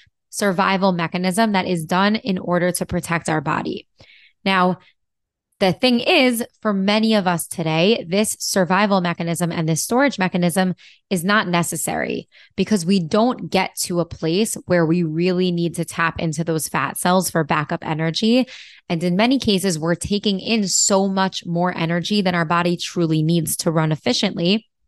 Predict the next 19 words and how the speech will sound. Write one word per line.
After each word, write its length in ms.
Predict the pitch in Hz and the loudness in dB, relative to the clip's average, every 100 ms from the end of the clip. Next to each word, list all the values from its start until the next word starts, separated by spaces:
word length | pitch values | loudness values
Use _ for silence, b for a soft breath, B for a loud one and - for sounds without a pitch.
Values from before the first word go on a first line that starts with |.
| _ _ _ _ | _ _ _ _
And 100 | 208 | -4
that's 220 | 233 262 254 | -2 -2 0
where 120 | 233 | 2
we 100 | 208 | 4
run 200 | 196 190 | 2 0
into 220 | 180 185 | -2 -6
trouble 460 | - 175 175 170 B B B - | -4 0 2 2 B B B -4
with 160 | 214 | -2
insulin 380 | - 190 - 180 | 2 0 2 2
resistance. 560 | 175 170 175 190 185 - B B - | 4 2 2 0 0 -2 B B -4
This 180 | 214 240 | 0 2
is 120 | 185 | 2
why 220 | 196 202 | 2 0
for 160 | 202 190 | 0 -2
many 320 | 180 180 180 | 0 0 -2
people, 420 | - 165 185 190 | -2 0 2 2
unbalanced 520 | 185 175 180 175 165 | 0 -2 -2 -2 -4
blood 200 | 175 160 | -4 -2
sugar 380 | - 180 196 | -2 0 2